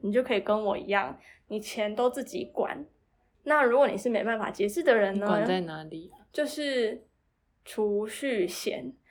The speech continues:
Speaker 1: 然后自己管的话，
Speaker 2: 哦，跟我一样。
Speaker 1: 对，自己管的话，就是要投资，不可以只放在银行里面。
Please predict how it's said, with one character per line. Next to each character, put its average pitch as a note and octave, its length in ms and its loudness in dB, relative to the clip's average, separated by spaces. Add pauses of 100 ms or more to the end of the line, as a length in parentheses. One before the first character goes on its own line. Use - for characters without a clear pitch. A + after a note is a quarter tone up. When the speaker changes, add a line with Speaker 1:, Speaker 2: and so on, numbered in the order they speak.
(200)
Speaker 1:
然 G#3+ 100 -2
后 D4 120 4
自 F4+ 160 4
己 A3+ 160 -6
管 A3 340 2
的 A#3+ 100 0
话， A3+ 40 2
Speaker 2:
哦， F#3 100 0
跟 - 60 0
我 B3+ 100 4
一 G#3 40 4
样。 D#3 240 -2 (260)
Speaker 1:
对， C4 240 8
自 B3+ 120 2
己 A#3+ 160 -2
管 G#3 240 2
的 F#3+ 80 -4
话， A3+ 300 2
就 G#3 160 -2
是 A#3 180 -4
要 G#3+ 520 2 (200)
投 G3+ 360 -2
资， A#3 380 -8
不 B3 120 -2
可 A#3 140 -2
以 F#3 120 -2
只 - 220 -10
放 G3 340 0
在 G3 240 0
银 F#3 180 -10
行 F#3+ 260 -8
里 - 100 -8
面。 A3+ 320 -4